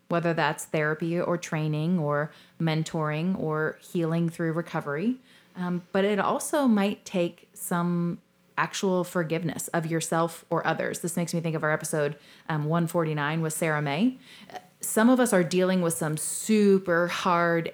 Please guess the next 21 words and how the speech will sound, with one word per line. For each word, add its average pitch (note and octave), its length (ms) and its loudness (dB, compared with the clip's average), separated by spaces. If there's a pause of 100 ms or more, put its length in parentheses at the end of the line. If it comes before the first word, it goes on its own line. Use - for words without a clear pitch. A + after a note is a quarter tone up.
(120)
deep F3 320 -2 (140)
traumas, F3+ 640 0 (360)
and F3 280 2 (160)
we F3+ 100 2
don't E3+ 140 2
even D3+ 180 0
know C#3+ 160 4
it. C4 220 -2 (100)
<laughs> - 80 0 (640)
And F#3+ 200 4
some D#4+ 200 4
of G3 120 4
us F3 300 4
are G3+ 100 8
dealing F#3 380 4
with E3+ 120 2
some E3+ 120 -2
super E3+ 440 0
hard, E3 380 0
deep - 320 -6
traumas, E3 540 0